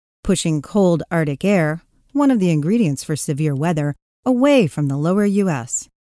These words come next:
But this La Niña petered out quickly, and no El Niño rose up to replace it. The jet stream was free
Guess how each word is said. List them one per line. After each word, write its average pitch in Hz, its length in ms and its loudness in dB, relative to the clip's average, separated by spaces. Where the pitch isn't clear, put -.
But 143 280 -6
this 196 280 0
La 147 140 -2
Niña 170 360 2
petered 240 360 0
out 233 180 0
quickly, 143 640 -4
and 160 240 0
no 247 380 2
El 143 180 -2
Niño 202 500 0
rose 180 280 -4
up 196 180 -8
to - 140 -12
replace 165 420 -4
it. 139 180 -10
The 160 100 -4
jet 196 320 -2
stream 143 400 -4
was - 160 -10
free 262 480 -2